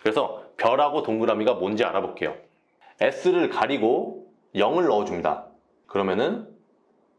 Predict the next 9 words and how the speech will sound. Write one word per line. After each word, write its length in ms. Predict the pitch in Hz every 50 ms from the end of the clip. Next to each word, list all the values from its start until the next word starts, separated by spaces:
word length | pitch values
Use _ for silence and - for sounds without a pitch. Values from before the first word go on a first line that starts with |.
| _ _ -
이분의 380 | - 127 - 277 302 156 143 135
일이 140 | 127 123
되겠죠? 640 | - 92 82 85 - - 139 110 - - - - - _
그래서 500 | - 95 92 117 117 98 - - - - -
별에 300 | - - 104 113 127 127
들어가는 320 | - 107 98 92 90 87 87
건 220 | 104 127 - -
이분의 420 | - 85 87 80 87 87 85 90
일 360 | 107 123 135 156 208 - -